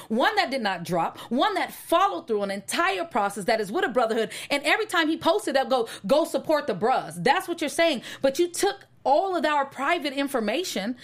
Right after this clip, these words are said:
and some of our rituals and traditions that are sacred to us, and you use them in a film. You are solely responsible, and one of your chapter bros is the one who I believe filmed it or directed it. So two people who know how important this information is, who's supposed to love this organization,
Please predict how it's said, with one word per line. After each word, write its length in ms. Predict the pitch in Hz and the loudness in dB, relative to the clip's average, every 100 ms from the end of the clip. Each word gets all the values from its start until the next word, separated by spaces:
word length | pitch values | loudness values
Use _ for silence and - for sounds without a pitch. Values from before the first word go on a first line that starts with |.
| - - | -6 -2
and 120 | 262 | 2
some 180 | 359 349 | 2 2
of 100 | 294 | 2
our 120 | 247 | 2
rituals 440 | 220 294 254 190 190 | 2 -2 -2 -2 -2
and 120 | 247 | -2
traditions 420 | 269 240 330 277 | -2 -2 -2 0
that 120 | 233 214 | 0 0
are 80 | |
sacred 380 | 208 320 392 302 | 0 0 0 -2
to 120 | 240 | 0
us, 140 | 220 220 - - | 0 -2 -6 -4
and 160 | 285 285 | 0 0
you 60 | |
use 320 | 240 320 381 | 2 2 2
them 140 | 254 285 | 0 -2
in 140 | 262 220 | -2 -4
a 80 | |
film. 440 | 165 - 381 302 156 - | -6 -4 -2 -2 -6 -10
You 400 | - 190 320 381 - | -6 0 2 2 4
are 320 | 277 269 226 - _ _ _ - | 6 6 2 -8 _ _ _ -12
solely 500 | - - 392 508 415 | -10 0 2 2 0
responsible, 680 | 226 - 202 185 190 220 226 | -2 -4 -2 -4 -2 -2 0
and 240 | 277 285 262 | -2 -2 0
one 140 | 349 | -2
of 60 | 349 | -2
your 100 | 302 | -4
chapter 380 | - 359 415 233 | 2 2 2 -2
bros 260 | 233 240 - - - | 0 0 -2 -6 0
is 140 | 269 | 0
the 60 | 277 | 0
one 140 | 302 | 0
who 60 | 302 | 0
I 80 | 277 | 0
believe 260 | 277 262 | -2 -6
filmed 320 | - 339 359 | -2 0 0
it 80 | 277 | 0
or 80 | 254 | -2
directed 440 | 220 262 359 262 | -2 -2 -2 -2
it. 120 | 175 - - | -4 -6 -8
So 240 | - 269 | 0 0
two 300 | 233 381 415 392 | 0 2 2 0
people 380 | 359 370 220 | -2 0 0
who 100 | 240 | -2
know 240 | 254 277 320 | -2 -2 0
how 240 | 311 240 - - | 0 -2 -4 -4
important 580 | 262 240 - 339 392 247 | -2 -2 -2 -2 0 -2
this 140 | 247 | -4
information 520 | 247 220 202 185 180 190 | -4 -2 -2 -2 -2 -4
is, 100 | 180 | -2
who's 140 | 311 | -2
supposed 300 | 269 311 320 | -2 -4 -2
to 80 | 262 | -4
love 280 | 247 330 269 | 0 -2 -2
this 100 | 277 | -4
organization, 640 | 226 220 208 196 196 220 | -2 0 -2 -2 -2 -4